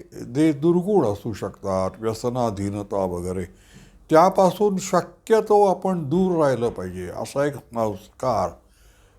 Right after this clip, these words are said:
मध्यम वर्गाच्या जीवनावर असतो. आणि तो संस्कार करण्यामध्ये मध्यम वर्गातल्या महिलांचं फार मोठं योगदान आहे. या मध्यम वर्गाची दुःख काय आहेत?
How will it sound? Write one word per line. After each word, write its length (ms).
मध्यम 540
वर्गाच्या 880
जीवनावर 720
असतो. 400
आणि 120
तो 320
संस्कार 600
करण्यामध्ये 920
मध्यम 580
वर्गातल्या 720
महिलांचं 1040
फार 640
मोठं 540
योगदान 800
आहे. 440
या 100
मध्यम 480
वर्गाची 500
दुःख 480
काय 360
आहेत? 300